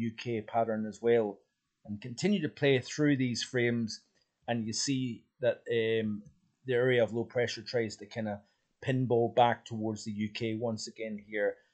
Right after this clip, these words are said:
But I personally believe we go from low pressure now back to higher pressure, um, you know,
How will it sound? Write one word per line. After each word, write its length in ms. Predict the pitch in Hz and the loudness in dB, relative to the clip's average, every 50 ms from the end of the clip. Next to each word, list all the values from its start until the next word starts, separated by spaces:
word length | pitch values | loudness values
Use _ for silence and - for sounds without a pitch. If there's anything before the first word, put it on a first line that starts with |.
| _ _ _ _ - | _ _ _ _ -2
But 160 | 131 - - | -2 -2 2
I 360 | - 151 165 180 185 175 139 - - _ | 6 8 8 8 8 4 0 -6 -12 _
personally 540 | - - 165 160 160 147 - - 147 139 117 | 2 6 8 8 8 6 4 0 -2 -2 -2
believe 380 | 123 123 131 127 123 117 104 | -2 -2 0 0 -2 -4 -6
we 60 | 113 104 | -8 -4
go 280 | 110 123 127 127 123 | -2 -2 0 0 -2
from 420 | 113 - - 123 117 117 113 110 110 | -4 -2 0 0 2 2 0 0 0
low 100 | 131 139 | -2 -2
pressure 480 | 139 - - 135 127 110 - 117 113 110 | -2 2 4 4 4 4 2 -4 -6 -4
now 320 | 110 113 120 120 117 113 110 - _ _ _ _ _ _ _ | -2 0 0 0 0 -2 -6 -12 _ _ _ _ _ _ _
back 260 | 139 131 139 131 - | 4 4 4 2 -2
to 80 | 123 98 | -6 -4
higher 280 | - 127 123 113 107 | 0 2 4 4 2
pressure, 600 | 104 - - 131 120 107 - - 117 110 101 - - - _ _ _ 120 | 0 -4 -4 -4 -2 -2 -2 -2 -2 -2 -2 -4 -8 -14 _ _ _ -8
um, 520 | 110 107 104 104 104 104 101 101 101 95 101 - _ _ _ _ _ _ _ _ _ _ _ - - - _ _ | -4 -4 -2 -2 -2 -2 -2 -6 -8 -10 -14 -20 _ _ _ _ _ _ _ _ _ _ _ -20 -20 -20 _ _
you 140 | 131 117 113 | -6 -4 -4
know, 140 | 104 101 | -4 -6